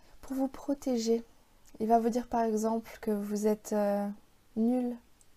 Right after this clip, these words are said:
lorsque vous faites une vidéo pour YouTube et que vous n'êtes pas belle,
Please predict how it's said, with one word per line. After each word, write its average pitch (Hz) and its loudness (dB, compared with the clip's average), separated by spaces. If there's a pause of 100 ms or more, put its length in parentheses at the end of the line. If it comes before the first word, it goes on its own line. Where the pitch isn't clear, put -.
(1000)
lorsque 208 -2
vous 202 0
faites 214 -6
une 208 2
vidéo 208 2 (220)
pour 208 -4
YouTube 202 -4 (1300)
et 202 -6
que 208 -2
vous 202 -4
n'êtes 214 -6
pas 240 2
belle, 226 2